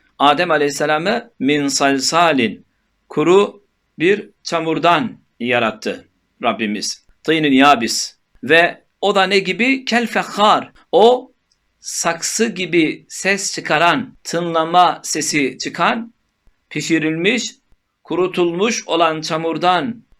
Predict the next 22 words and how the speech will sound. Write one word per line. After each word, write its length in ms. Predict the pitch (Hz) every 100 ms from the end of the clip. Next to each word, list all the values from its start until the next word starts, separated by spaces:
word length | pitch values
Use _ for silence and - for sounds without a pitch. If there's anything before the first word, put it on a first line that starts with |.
| -
insanı 540 | 156 175 165 160 170
yaratan 560 | 180 165 156 151 - -
Allah 680 | 127 147 151 185 220 214 - _ _ _ -
öyle 300 | 165 180 196
bir 120 | 180
çamurdan 440 | 175 165 165 175
yaratmış 500 | 165 160 160 226 262
ki, 200 | - 151 156
öyle 280 | 160 185
kurutulmuş 440 | 175 160 160 160 165
bir 80 | 160
çamur 340 | 170 214 269
ki 220 | 247 247
kel 200 | - 220
fekhar. 580 | 208 160 - 170 143 113 - _ _ _
Ne 140 | 156 190
gibidir? 600 | 185 160 160 220 - - _
Ee, 180 | 131 135
pişirilmiş 720 | 135 156 175 165 160 214 240 - _ -
olan 560 | 147 160 220 262 277 -
çömlekler 600 | 165 165 160 165 185 170
gibi, 500 | 143 127 113 85